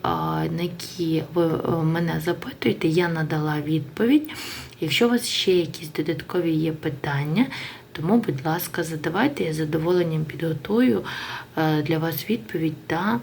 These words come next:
надам її. Е, це все, що я хотіла сказати. Е, ще хочу вам запропонувати поговорити стосовно спадкування.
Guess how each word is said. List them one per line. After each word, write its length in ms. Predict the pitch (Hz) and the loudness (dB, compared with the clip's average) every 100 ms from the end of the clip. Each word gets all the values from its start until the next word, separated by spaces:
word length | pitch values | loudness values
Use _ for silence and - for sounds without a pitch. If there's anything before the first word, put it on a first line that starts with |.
| - | -4
надам 680 | 165 156 151 147 151 170 175 175 - | -2 -2 0 0 0 0 -2 -6 -4
її. 540 | 160 165 156 147 135 131 - - - - - - - 151 | 0 2 2 0 -2 -4 -10 -10 -8 -6 -6 -8 -8 -2
Е, 400 | 156 151 151 156 | 2 2 0 -2
це 160 | - 220 | -2 0
все, 280 | 208 - 190 | 0 0 2
що 200 | - 180 | 2 0
я 60 | |
хотіла 440 | 160 165 - 170 165 | -2 -6 -4 -4 -4
сказати. 680 | 165 - 175 202 285 294 | -6 -8 -2 0 0 0
Е, 920 | 208 175 170 - 170 160 160 156 156 156 | -2 -2 -2 -2 -2 0 0 0 0 2
ще 280 | - 214 | 2 2
хочу 420 | 208 - 175 - 165 | 2 0 -2 0 -2
вам 180 | 170 | -2
запропонувати 920 | 160 165 - 165 - 170 160 160 147 147 | -4 -6 -6 -8 -6 -4 -2 -2 -2 -4
поговорити 840 | 131 156 165 170 170 160 - 156 - - - - - - | -2 0 2 2 2 0 -4 -8 -8 -8 -8 -10 -14 -14
стосовно 640 | - 170 - 170 160 160 | -4 -2 0 0 2 2
спадкування. 1160 | 147 - 175 - - 160 156 151 147 147 170 | 0 -2 -4 -4 -4 -2 0 2 0 0 0